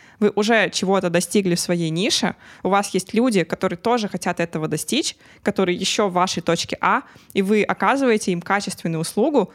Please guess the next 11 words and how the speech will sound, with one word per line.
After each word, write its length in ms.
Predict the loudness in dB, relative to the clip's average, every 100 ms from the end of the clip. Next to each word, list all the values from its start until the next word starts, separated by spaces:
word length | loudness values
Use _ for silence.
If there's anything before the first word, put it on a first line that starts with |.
| -8
помогаете 600 | -4 -2 0 0 0 -2
им 280 | 0 0 2
дойти 440 | 0 -2 -2 -2
до 100 | -2
той 160 | -2 -4
цели, 280 | -2 -4 -4
до 100 | -4
которой 300 | -4 -2 -2
они 180 | -2 -2
хотят 320 | -2 -4 -2
дойти. 400 | -4 -4 -8